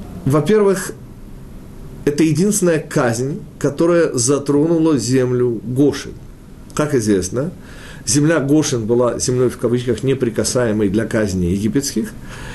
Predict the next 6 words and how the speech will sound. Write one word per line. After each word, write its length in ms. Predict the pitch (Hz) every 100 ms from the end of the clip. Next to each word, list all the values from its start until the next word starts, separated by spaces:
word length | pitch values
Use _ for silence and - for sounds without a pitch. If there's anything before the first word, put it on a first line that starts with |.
| - -
И 320 | 120 113 107 -
этим, 280 | 131 120
например, 360 | 113 110 113 104
мы 140 | 107
всегда 380 | 107 113 113 117
выделяем, 960 | 110 117 123 151 135 135 135 113 95